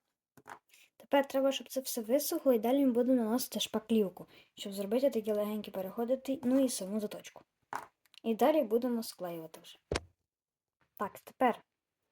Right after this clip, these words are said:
основне. Беремо шпакльовку. Ось, шпакльовка. Ну, ви можете зробити, е, розтвір макарону, це сода і клей П В А розмішані в равних, е, в рівних пропорціях.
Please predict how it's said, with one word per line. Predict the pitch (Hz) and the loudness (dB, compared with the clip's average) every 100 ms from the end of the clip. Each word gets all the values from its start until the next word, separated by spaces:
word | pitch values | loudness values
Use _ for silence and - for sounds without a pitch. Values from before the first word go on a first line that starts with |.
| _ _ _ _ | _ _ _ _
основне. | 214 - 226 220 208 220 - _ _ _ _ - | -16 -10 -8 -8 -8 -12 -16 _ _ _ _ -12
Беремо | 202 220 240 175 | -6 0 0 -2
шпакльовку. | - - 233 202 175 - 247 262 - - - _ _ _ _ _ _ _ _ _ _ _ _ - - - - - | -8 -6 -4 -2 -4 -4 -8 -8 -10 -10 -10 _ _ _ _ _ _ _ _ _ _ _ _ -8 -8 -20 -20 -14
Ось, | - - - - _ _ | -10 -10 -12 -16 _ _
шпакльовка. | - 214 208 262 277 - _ _ - | -10 -8 -2 -2 -2 -16 _ _ -2
Ну, | 320 | 2
ви | |
можете | 320 302 277 - | 4 2 -2 -4
зробити, | 240 240 247 254 - 226 - _ _ - | -2 2 2 2 0 -4 -6 _ _ -6
е, | 196 185 185 | -4 -2 -2
розтвір | 202 208 240 254 | -2 -2 0 2
макарону, | 240 233 220 254 311 233 | 2 2 0 0 0 -2
це | - 185 | -6 -10
сода | - - 202 196 | -8 -4 -4 -2
і | 196 | -6
клей | 190 196 | -4 -6
П | 196 196 | -6 -8
В | 190 | -8
А | 196 | -8
розмішані | 196 196 202 - 185 185 | -8 -8 -8 -8 -10 -8
в | |
равних, | 202 202 196 - _ - _ _ _ - | -6 -6 -8 -12 _ -20 _ _ _ -14
е, | 180 180 | -10 -8
в | 185 | -2
рівних | 214 208 - | 0 0 -6
пропорціях. | - 208 285 339 - - | -10 -4 -2 -2 -8 -12